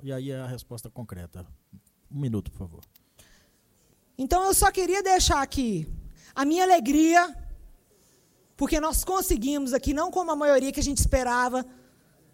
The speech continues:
Speaker 2: mas com onze ou doze parlamentares, implementar a C P I, mas com a tristeza,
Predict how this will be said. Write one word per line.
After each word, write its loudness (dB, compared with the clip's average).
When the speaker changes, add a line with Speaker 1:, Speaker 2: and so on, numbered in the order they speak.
Speaker 2:
mas 2
com -6
onze 2
ou 2
doze 0
parlamentares, -2
implementar 4
a 2
C 0
P 2
I, 0
mas -2
com -2
a 2
tristeza, 0